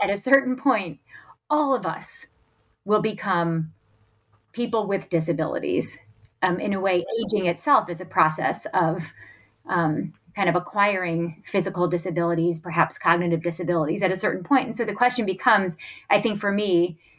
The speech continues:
it's a, it's an urgent question. It's not a, que-, the, the question of making meaning of sickness and disability as other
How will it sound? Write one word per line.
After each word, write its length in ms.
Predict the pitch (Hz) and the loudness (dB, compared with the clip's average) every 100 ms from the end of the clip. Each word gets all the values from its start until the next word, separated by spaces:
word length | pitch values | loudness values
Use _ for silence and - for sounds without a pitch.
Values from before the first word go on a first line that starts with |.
| _ _ _ _ | _ _ _ _
it's 220 | 277 220 | -4 0
a, 180 | 247 214 - | 0 0 -2
it's 160 | 214 | -2
an 120 | 214 214 | -2 -2
urgent 360 | 262 277 247 - | -2 -2 -4 0
question. 360 | 185 160 180 | 0 0 0
It's 180 | 190 190 | -2 -2
not 240 | 220 226 | -2 0
a, 240 | 208 180 - _ _ _ _ _ _ - | 0 -2 -6 _ _ _ _ _ _ 2
que-, 260 | 226 247 214 | 4 4 -4
the, 140 | 202 | -4
the 140 | - | -2
question 320 | 226 247 247 226 | 2 2 2 -2
of 100 | 202 | 0
making 400 | 202 196 202 190 | -2 -2 -4 -2
meaning 320 | 202 196 185 | 0 0 0
of 140 | 165 | -2
sickness 360 | - 180 190 170 | -2 -4 -4 -4
and 120 | 180 | 2
disability 800 | 170 160 170 170 175 165 160 - | 2 2 -2 0 0 0 -2 -2
as 220 | - 196 - | -2 -2 -2
other 500 | - 214 214 214 208 | -2 0 0 0 -4